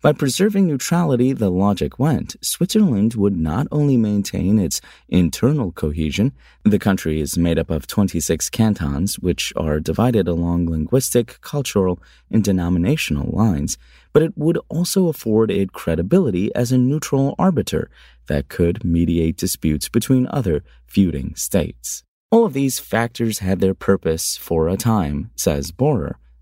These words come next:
but no longer. When Russia launched its full-scale invasion of Ukraine in early twenty twenty-two,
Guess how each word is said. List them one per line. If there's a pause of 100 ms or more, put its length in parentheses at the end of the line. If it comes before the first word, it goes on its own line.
but (120)
no
longer. (380)
When
Russia (100)
launched
its
full-scale
invasion
of
Ukraine
in
early
twenty
twenty-two,